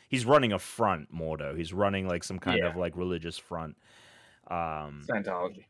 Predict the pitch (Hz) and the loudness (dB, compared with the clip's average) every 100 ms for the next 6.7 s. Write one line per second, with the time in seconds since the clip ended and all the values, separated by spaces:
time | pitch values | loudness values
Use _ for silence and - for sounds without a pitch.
0 | _ _ 107 107 117 98 120 151 180 185 | _ _ 0 8 10 10 10 10 10 10
1 | 170 175 170 135 127 180 170 123 101 104 | 8 6 6 4 6 4 4 2 4 6
2 | 107 104 120 120 120 110 120 107 98 107 | 6 6 6 8 8 8 8 6 6 6
3 | 90 87 80 92 87 87 90 80 82 85 | 6 -2 -2 -2 0 0 -2 -4 -6 -6
4 | 82 82 85 78 78 78 - - - - | -4 -2 -4 -4 -8 -10 -16 -20 -18 0
5 | 98 90 87 85 85 85 - _ _ 101 | 4 4 4 2 0 -2 -10 _ _ -2
6 | 101 92 - 101 95 92 | 0 -2 0 2 2 0